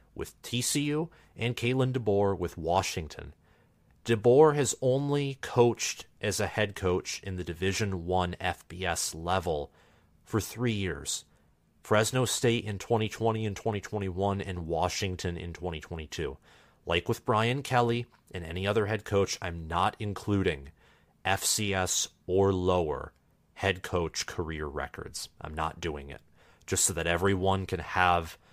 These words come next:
can be on an equal playing field and everyone can be judged more equally as a head coach. So in that case, you look at Kalen DeBoer, and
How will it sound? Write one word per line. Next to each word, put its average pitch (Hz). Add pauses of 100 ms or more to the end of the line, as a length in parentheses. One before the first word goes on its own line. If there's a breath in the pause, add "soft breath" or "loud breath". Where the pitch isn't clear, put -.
(180 soft breath)
can 110
be 113
on 104
an 92 (120)
equal 101
playing 90
field 78
and 85
everyone 85
can 87
be 82
judged 78 (340 soft breath)
more 90
equally 78
as 73
a 80
head 78
coach. - (320 loud breath)
So 127
in 120
that 135
case, 107
you 107
look 98
at -
Kalen 98
DeBoer, 127
and 107